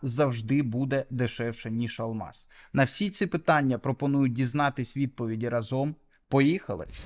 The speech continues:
Почнемо із коротеньких історичного та біографічного екскурсів. Двадцять третього лютого тисяча вісімсот сорокового року у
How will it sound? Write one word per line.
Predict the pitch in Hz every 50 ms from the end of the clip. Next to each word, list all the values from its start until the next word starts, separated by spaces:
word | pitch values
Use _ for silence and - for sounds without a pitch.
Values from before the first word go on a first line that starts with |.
| - - - - - - - - - - - - - - - - - - _ _ _ _
Почнемо | - 165 160 - - 214 226 247 247
із | 226 -
коротеньких | - - 175 170 170 - 202 202 196 190 185 160 -
історичного | 165 139 - - 165 165 175 170 - - - 151 139 139 135
та | - - 143 139 135
біографічного | 123 139 135 127 117 123 127 120 - 147 143 - - - 131 120 123 139
екскурсів. | 143 139 120 - - - - - - - - - - - - - - -
Двадцять | 123 117 117 135 156 175 170 - - 165 -
третього | - 147 147 147 147 - 139 123 131 123
лютого | 117 117 117 120 143 139 156 160
тисяча | - - 123 117 117 - - 131
вісімсот | 120 117 - 127 117 - - - - -
сорокового | - - 107 110 - - 117 120 117 113 110 113 113
року | 110 113 107 104 - - - - - - - - - - _ -
у | 160 147 120